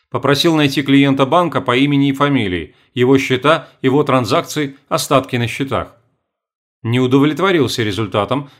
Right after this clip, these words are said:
заказал поиск по адресу, потом по номеру карточки страхования. Какая-то строчка его заинтересовала, сказал вытащить суммы и информацию по контрагентам. Посмотрел, присвистнул и попросил распечатать.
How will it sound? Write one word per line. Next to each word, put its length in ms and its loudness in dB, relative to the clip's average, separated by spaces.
заказал 500 0
поиск 380 2
по 160 2
адресу, 460 -4
потом 300 -2
по 100 2
номеру 320 2
карточки 440 -4
страхования. 840 -4
Какая-то 400 -4
строчка 400 -2
его 180 0
заинтересовала, 880 -2
сказал 400 2
вытащить 460 -2
суммы 380 -2
и 160 2
информацию 640 0
по 100 2
контрагентам. 840 -2
Посмотрел, 560 -4
присвистнул 720 -2
и 80 -4
попросил 480 -4
распечатать. 680 -6